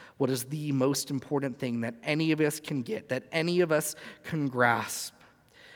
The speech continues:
is that we would know this, that we would know the love of God through Jesus Christ. You see, that's what changed everything for Paul. We're told, uh, in the book of Acts that he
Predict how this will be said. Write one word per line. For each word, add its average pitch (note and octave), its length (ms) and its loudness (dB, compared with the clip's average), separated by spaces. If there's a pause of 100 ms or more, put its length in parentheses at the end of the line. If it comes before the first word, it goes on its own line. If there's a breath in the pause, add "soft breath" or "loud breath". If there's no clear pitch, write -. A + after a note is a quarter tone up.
(140 loud breath)
is B2+ 140 -6
that G#2+ 160 0
we B2+ 140 0
would B2+ 160 0
know A#2 260 0
this, A#2 400 -12
that - 180 -10
we A#2+ 180 -6
would A#2 160 -8
know A2+ 540 -6 (300 loud breath)
the G2 100 -8
love A2 300 0
of A#2 120 -4
God G#2+ 540 -4 (380 loud breath)
through G#2 180 -8
Jesus G#2+ 480 -8
Christ. - 640 -12 (1000 soft breath)
You C3+ 100 -8
see, B2+ 100 -4
that's B2+ 240 0
what C3 120 -6
changed A#2 600 -4
everything G#2+ 720 -6
for G#2 180 -12
Paul. - 500 -10 (1040 loud breath)
We're A#2 100 -6
told, B2 460 0 (140)
uh, A#2 340 -2
in A2+ 80 -6
the A2 60 -6
book A#2 220 -8
of G#2+ 160 -6
Acts - 640 -6 (400 loud breath)
that - 300 0
he A#2 300 -6